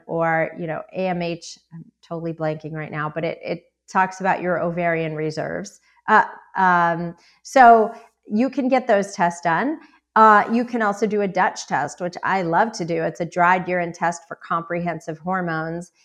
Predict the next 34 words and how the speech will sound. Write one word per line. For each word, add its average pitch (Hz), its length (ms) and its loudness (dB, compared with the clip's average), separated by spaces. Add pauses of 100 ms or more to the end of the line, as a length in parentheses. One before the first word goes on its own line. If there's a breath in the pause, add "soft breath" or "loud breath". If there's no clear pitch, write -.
(180)
And 175 180 -2
that 214 300 8
also 180 340 0
tells 160 380 -4
me 175 220 -6
if - 120 -16
your 175 120 -6
hormones 165 540 -6
are 170 180 -4
in 170 180 -8
the 160 80 -6
postmenopausal 156 1000 -6
range. 139 480 -10 (500 soft breath)
Um, 208 360 2 (220 soft breath)
why 226 260 6
am 311 180 4
I 262 100 0
not 233 340 0
checking 208 600 -2
testosterone, 180 960 0
progesterone, 165 680 -2
and 156 180 -6
estrogen 165 880 -4 (460)
and 170 220 -6
D 180 180 -2
H 175 280 -4
E 170 140 0
A 170 420 0
via 170 260 -2
blood 160 500 0
when 165 160 -4
you're 160 120 -4
in 185 260 -8
perimenopause? 165 920 -2